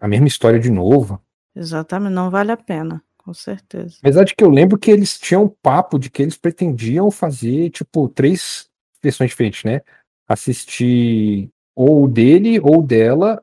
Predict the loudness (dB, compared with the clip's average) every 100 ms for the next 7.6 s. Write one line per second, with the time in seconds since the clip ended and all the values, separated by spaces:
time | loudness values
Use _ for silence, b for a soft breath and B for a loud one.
0 | _ -2 2 2 0 -2 -4 -4 2 4
1 | 2 0 -14 -20 _ -6 -2 0 0 -2
2 | -2 -2 -2 -4 _ _ _ _ -4 -2
3 | -2 -2 0 0 -2 -6 -2 0 0 -2
4 | 0 -2 -2 -10 -20 _ _ -8 -6 -6
5 | -4 -2 -2 -4 -16 -20 _ _ 2 2
6 | 0 -4 -2 2 4 6 4 2 -4 -4
7 | 0 0 0 -2 -6